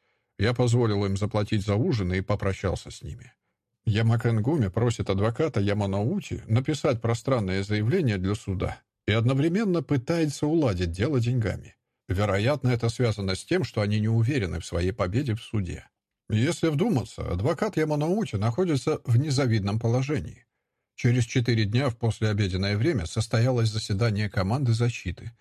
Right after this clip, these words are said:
На этой встрече я рассказал о мировом соглашении, предложенном Т из Сумиеси Кай. Адвокаты не дали особых комментариев,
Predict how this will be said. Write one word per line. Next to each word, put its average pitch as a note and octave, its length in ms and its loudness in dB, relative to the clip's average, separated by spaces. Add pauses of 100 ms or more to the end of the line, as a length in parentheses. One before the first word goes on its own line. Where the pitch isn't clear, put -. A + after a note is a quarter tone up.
(360)
На G#2 140 2
этой D#3+ 160 0
встрече F#3+ 440 -2
я F3+ 120 2
рассказал B2+ 560 2
о A#2 80 2
мировом A2 400 0
соглашении, G#2 760 -2 (280)
предложенном G2+ 720 2
Т D3+ 240 2
из A2+ 240 -2
Сумиеси G2+ 640 0
Кай. G2 340 -4 (400)
Адвокаты A#2+ 540 2
не C#3+ 120 2
дали A2 260 2
особых G2 420 -2
комментариев, F#2+ 800 -2